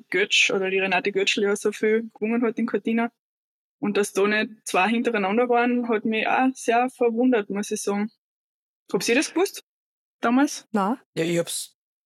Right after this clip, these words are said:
Speaker 3: da-, ja, damals, bis du das halt gewonnen hast, haben sie es dann
Speaker 2: Danach.
Speaker 3: gleich mal gesagt, aber
Speaker 1: Damals haben sie es gesagt, ja, aber
Speaker 3: Ja.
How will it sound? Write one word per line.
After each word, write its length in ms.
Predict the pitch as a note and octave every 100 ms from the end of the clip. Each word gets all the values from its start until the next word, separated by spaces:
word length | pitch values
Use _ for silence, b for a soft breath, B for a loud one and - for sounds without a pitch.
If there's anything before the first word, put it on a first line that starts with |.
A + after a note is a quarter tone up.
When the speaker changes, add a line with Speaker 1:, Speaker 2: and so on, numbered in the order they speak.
| -
Speaker 3:
da-, 220 | - - -
ja, 180 | E3
damals, 340 | D#3+ G#3 A3 D3+
bis 120 | E3
du 80 | F3
das 80 | F#3
halt 100 | F3
gewonnen 260 | A3 G#3+
hast, 160 | E3+ -
haben 120 | F3+
sie 60 | B3
es 60 |
dann 80 | B3
Speaker 2:
Danach. 120 | A#3+
Speaker 3:
gleich 180 | A#3+ E3+
mal 120 | E3
gesagt, 320 | D#3 F3 D3 -
aber 340 | C#3+ D#3 D3+ -
Speaker 1:
Damals 420 | A3+ A#3+ A#3+ B3+
haben 120 | A#3
sie 100 | A#3+
es 80 | -
gesagt, 260 | B3 A#3
ja, 180 | A3 A3
aber 280 | G#3 G3+ G#3+
Speaker 3:
Ja. 180 | - G3